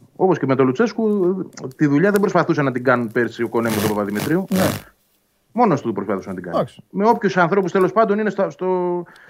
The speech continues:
Speaker 1: στο οικείο περιβάλλον και
Speaker 2: Ναι,
Speaker 1: των
Speaker 2: ναι,
Speaker 1: δύο,
Speaker 2: ναι, ναι,
Speaker 1: έτσι.
Speaker 2: κατανοητό, κατανοητό.
Speaker 1: Για να γίνει η δουλειά, λοιπόν. Φαντάζομαι ότι τέτοιες περιπτώσεις θα υπάρξουν και τώρα. Αλλά έξω από το στενό κύκλο, τον ελληνικό και τη σαεκ γενικότερα, ε, δεν είναι και εύκολο για τον ίδιο να σηκώσει ένα τηλέφωνο και να πει,
Speaker 2: Ναι.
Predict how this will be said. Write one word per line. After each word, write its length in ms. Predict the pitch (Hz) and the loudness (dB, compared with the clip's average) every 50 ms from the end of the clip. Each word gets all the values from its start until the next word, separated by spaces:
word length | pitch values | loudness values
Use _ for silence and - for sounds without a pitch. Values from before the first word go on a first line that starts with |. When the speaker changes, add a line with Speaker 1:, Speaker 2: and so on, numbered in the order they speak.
| - - - _ _ _ _ | -20 -20 -20 _ _ _ _
Speaker 1:
στο 440 | 160 - 175 170 170 170 165 165 165 165 160 151 151 - - - 190 208 | -12 -6 -4 -4 -2 -2 -2 -2 -2 -4 -4 -4 -6 -6 -6 -8 -8 -6
οικείο 320 | - 175 - - 208 214 190 | -6 -6 -4 0 2 2 4
περιβάλλον 420 | 202 190 175 165 196 220 220 208 - | 6 6 6 6 6 6 4 4 2
και 80 | - | 2
Speaker 2:
Ναι, 60 | 165 180 185 | 4 6 6
Speaker 1:
των 100 | 185 170 | 6 6
Speaker 2:
ναι, 60 | 180 | 6
Speaker 1:
δύο, 100 | 175 - | 4 4
Speaker 2:
ναι, 80 | 165 165 | 2 0
ναι, 140 | 160 156 156 | -2 -4 -4
Speaker 1:
έτσι. 40 | |
Speaker 2:
κατανοητό, 460 | 143 160 143 147 147 143 135 123 - 113 | -4 -6 -6 -4 -4 -6 -6 -6 -8 -12
κατανοητό. 400 | - 120 117 120 117 113 117 117 | -14 -12 -12 -12 -12 -12 -12 -10
Speaker 1:
Για 100 | 139 131 | -8 -8
να 100 | 131 123 | -6 -8
γίνει 240 | 117 127 123 120 | -8 -8 -10 -10
η 40 | 117 | -10
δουλειά, 360 | 110 110 107 101 92 82 80 _ - | -10 -10 -10 -10 -10 -12 -16 _ -20
λοιπόν. 260 | 107 - - 90 80 _ _ _ _ _ _ _ _ _ _ _ _ | -20 -20 -20 -20 -20 _ _ _ _ _ _ _ _ _ _ _ _
Φαντάζομαι 380 | - 143 135 151 180 180 214 214 | -10 -8 -4 -4 -4 -4 -4 -6
ότι 100 | 196 185 | -6 -4
τέτοιες 260 | 170 202 196 202 180 | -4 -6 -4 -4 -4
περιπτώσεις 320 | 175 165 151 - 214 214 | -2 -4 -2 -2 -4 -4
θα 60 | 214 196 | -4 -4
υπάρξουν 320 | 196 220 220 214 - 208 | -4 -4 -6 -4 -6 -8
και 100 | 202 185 | -8 -6
τώρα. 340 | - 139 107 92 90 - _ _ _ _ _ _ _ _ _ _ _ _ - | -6 -6 -8 -8 -8 -14 _ _ _ _ _ _ _ _ _ _ _ _ -4
Αλλά 380 | - 147 147 139 139 120 - 80 110 | 0 2 4 4 4 2 2 -2 -2
έξω 260 | 160 202 196 - 185 | -2 -2 0 -2 -4
από 80 | 180 - | -4 -4
το 40 | 156 | -6
στενό 280 | - - 151 147 151 147 | -4 -2 -2 -2 -2 -4
κύκλο, 340 | 143 - 147 143 - 135 127 | -4 -6 -8 -6 -4 -4 -2
τον 160 | 127 127 131 | -2 -2 -2
ελληνικό 380 | 127 123 123 123 120 - 139 131 | -2 -2 -2 -2 0 0 0 0
και 120 | 131 123 | 0 -4
τη 80 | 110 110 | -6 -4
σαεκ 260 | - 135 127 123 117 | 0 0 0 0 0
γενικότερα, 640 | 117 104 104 - 120 120 117 147 165 190 214 202 - | -4 -4 -4 -2 -4 -2 -2 0 -2 0 0 -2 -2
ε, 80 | 185 202 | -2 -2
δεν 140 | 208 220 | -2 0
είναι 140 | 220 196 156 | 0 0 -2
και 100 | - 127 | 0 -2
εύκολο 240 | 117 - - 113 110 | -2 -2 -2 -2 0
για 120 | 107 104 | 0 -2
τον 160 | 101 107 104 113 | -2 -2 -4 -2
ίδιο 180 | 113 104 107 | -2 -2 -2
να 80 | 104 101 | -4 -6
σηκώσει 220 | 104 - 113 - | -6 -8 -6 -6
ένα 80 | 110 98 | -4 -4
τηλέφωνο 300 | 95 95 101 95 98 92 | -4 -4 -4 -4 -6 -8
και 100 | 87 95 | -6 -6
να 120 | 92 90 85 | -8 -8 -6
πει, 100 | - 92 87 82 80 76 73 | -6 -6 -6 -4 -6 -6 -6
Speaker 2:
Ναι. 140 | - 135 120 | -8 -8 -10